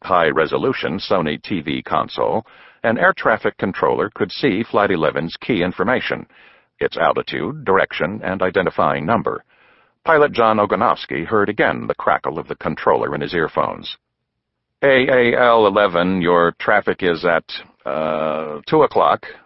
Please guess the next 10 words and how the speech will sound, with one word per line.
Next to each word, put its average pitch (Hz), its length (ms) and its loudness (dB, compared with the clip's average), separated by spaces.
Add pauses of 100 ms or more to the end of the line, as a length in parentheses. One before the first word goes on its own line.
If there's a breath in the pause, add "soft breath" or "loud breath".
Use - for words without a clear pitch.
twenty 127 220 2
miles 98 480 2
southwest 101 640 0
bound, 58 400 0 (240)
M 131 160 2
D 110 180 2
eighty," 107 360 2 (420 soft breath)
the - 80 -2
controller 71 460 0
said, - 320 -2